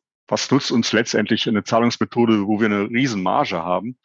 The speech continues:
die wir den Händler aufdrücken und er macht dann keine oder nur wenige Transaktionen? Das hilft uns beiden nicht.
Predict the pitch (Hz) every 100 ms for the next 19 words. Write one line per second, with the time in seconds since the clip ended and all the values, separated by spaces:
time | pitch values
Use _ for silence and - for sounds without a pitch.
0 | _ _ _ _ 110 104 95 123 107 90
1 | 117 - 98 95 107 107 107 101 98 -
2 | - 92 98 - 95 90 - 101 101 113
3 | 95 90 85 101 98 101 117 - - 98
4 | - - - 87 85 82 - - 120 95
5 | 87 - 82 85 80 - -